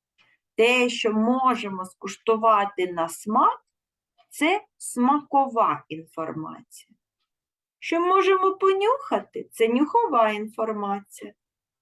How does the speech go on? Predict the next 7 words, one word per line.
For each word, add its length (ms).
І 120
те, 420
що 520
на 220
дотик 680
сприймаємо, 1000
дотикова 1160